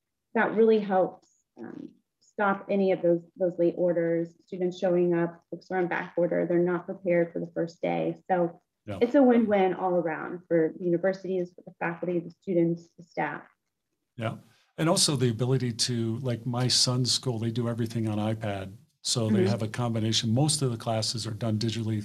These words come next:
Speaker 2: over the iPad, all their course content. Some of them are traditional textbook. Do you see that to be the trend moving forward?
Speaker 1: Definitely. We still do have a lot of schools that still prefer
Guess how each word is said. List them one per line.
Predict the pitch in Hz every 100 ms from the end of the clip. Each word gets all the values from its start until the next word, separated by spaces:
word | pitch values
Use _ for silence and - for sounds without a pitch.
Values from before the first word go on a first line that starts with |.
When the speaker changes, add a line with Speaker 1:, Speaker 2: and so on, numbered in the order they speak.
| -
Speaker 2:
over | 127 110
the | 101
iPad, | 101 110 110 101
all | 101
their | 104
course | 101 117 110
content. | - 104 95 104 101 - _ _ -
Some | - 233
of | 175
them | 131 123
are |
traditional | 113 - 117 113 120 110
textbook. | 110 110 - 107 104 - _ _ _ _ _
Do | 135
you | 170
see | -
that | 175 175
to | 160
be | 120 139 143 139 139 117
the | 123
trend | - 131 110 117 135 - - _ _ _ _ _ _ _ -
moving | 135 127
forward? | 113 117 127 131 139 _ _ _ _ -
Speaker 1:
Definitely. | 214 208 - 185
We | 185 226
still | - 277 277
do | 220 254
have | 247
a | 214
lot | 214 208
of |
schools | 214 226 226 247 247
that | 190 175 269 -
still | _ - 214
prefer | 202 254 240 208 202 240 254